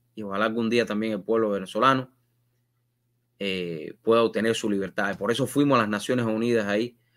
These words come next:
junto a Eliezer Ávila, junto a Somos Más, eh, y por eso apoyo tanto ese movimiento,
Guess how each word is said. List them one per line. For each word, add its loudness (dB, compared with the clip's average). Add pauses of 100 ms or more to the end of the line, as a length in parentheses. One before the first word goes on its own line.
(120)
junto -6
a -2
Eliezer 2
Ávila, 2
junto -6
a -6
Somos -2
Más, -2 (960)
eh, -8 (320)
y -6
por 2
eso 2
apoyo 6
tanto 0
ese -2
movimiento, 0